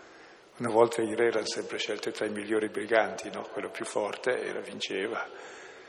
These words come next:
"E sono il miglior banchiere, sono il migliore professore, sono il miglior". Quando non puoi eccellere nel meglio, eccelli nel peggio, cioè.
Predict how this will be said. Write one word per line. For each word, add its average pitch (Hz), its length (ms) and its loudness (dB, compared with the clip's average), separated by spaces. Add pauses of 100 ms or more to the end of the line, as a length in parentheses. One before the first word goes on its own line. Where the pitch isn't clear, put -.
(1000)
"E - 180 -4
sono 120 260 6
il 120 60 6
miglior 117 320 10
banchiere, 107 1080 8
sono 113 240 2
il 113 80 4
migliore 104 1500 6
professore, 127 500 2
sono 127 180 6
il 123 60 2
miglior". 120 480 4
Quando 165 220 12
non 160 120 10
puoi 156 180 10
eccellere 147 460 10
nel 165 200 8
meglio, - 1500 4
eccelli 131 640 2
nel - 240 -4
peggio, 113 460 6
cioè. - 500 -6